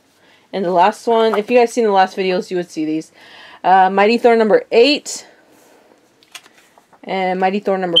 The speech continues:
four. So, like always, guys, I do, um,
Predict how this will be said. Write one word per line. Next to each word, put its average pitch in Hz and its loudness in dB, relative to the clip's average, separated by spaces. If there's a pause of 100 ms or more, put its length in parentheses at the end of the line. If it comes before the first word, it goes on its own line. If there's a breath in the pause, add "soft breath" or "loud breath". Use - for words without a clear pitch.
(180)
four. 254 6 (320 soft breath)
So, - 0
like 254 4
always, 262 4
guys, 254 4
I 208 2
do, 220 -2
um, 175 -2